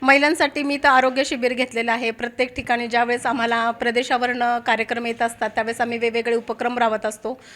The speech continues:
वाढदिवस नेत्यांचे साजरे करत असतो. महिलांसाठी जे आरोग्य शिबिर घेतलं होतं, त्यावेळेस वेगवेगळ्या त्यांच्या टेस्ट करून, अ, सगळ्यांच्या ब्लड क-, कॅन्सर असो किंवा काय, अशा अनेक टेस्ट केल्या होत्या आणि खूप छान असा प्रतिसादही मला मिळाला होता.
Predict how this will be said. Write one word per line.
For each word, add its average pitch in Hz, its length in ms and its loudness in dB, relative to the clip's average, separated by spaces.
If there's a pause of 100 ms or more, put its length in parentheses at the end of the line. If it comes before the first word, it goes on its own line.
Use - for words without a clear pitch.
(140)
वाढदिवस 226 500 2
नेत्यांचे 240 420 -2
साजरे 240 320 2
करत 240 300 -2
असतो. 202 400 -4 (360)
महिलांसाठी 247 640 2
जे 247 120 0
आरोग्य 240 320 2
शिबिर 233 260 -4
घेतलं 247 280 -4
होतं, 226 140 -4
त्यावेळेस 226 360 -2
वेगवेगळ्या 226 460 -2
त्यांच्या 220 300 -4
टेस्ट 226 280 -4
करून, 226 480 -6
अ, 208 280 -4
सगळ्यांच्या 220 440 0
ब्लड 214 360 -4
क-, 233 40 -4
कॅन्सर 214 540 -2
असो 208 200 -8
किंवा 220 220 -4
काय, 220 120 -6
अशा 226 200 -2
अनेक 262 280 0
टेस्ट 269 260 -2
केल्या 254 200 4
होत्या 240 280 -4 (480)
आणि 226 260 -6
खूप - 240 -4
छान 269 160 2
असा 269 160 0
प्रतिसादही 262 580 -2
मला 240 180 0
मिळाला 208 360 0
होता. 208 320 -4